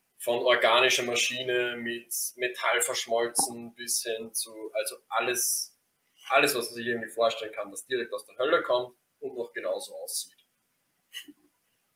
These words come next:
Sind am bulkigsten, ähm, und vermutlich am, also fürs Soziale am schlechtesten getan, aber bringen einiges an Kampfkraft damit.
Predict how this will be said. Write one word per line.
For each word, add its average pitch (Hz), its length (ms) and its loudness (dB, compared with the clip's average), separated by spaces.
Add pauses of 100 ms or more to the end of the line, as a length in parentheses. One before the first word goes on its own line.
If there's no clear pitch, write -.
(140)
Sind 123 340 0
am 101 120 -2
bulkigsten, 120 680 2
ähm, 101 920 -2 (1080)
und 117 180 -6
vermutlich 110 520 -12
am, 98 280 -10 (640)
also - 200 -4
fürs 123 160 -2
Soziale - 400 2
am - 60 -4
schlechtesten 151 500 0
getan, 110 420 0
aber 95 300 0 (200)
bringen 101 360 -18 (180)
einiges 110 280 -2
an 110 60 -8
Kampfkraft - 560 -8
damit. 104 160 -10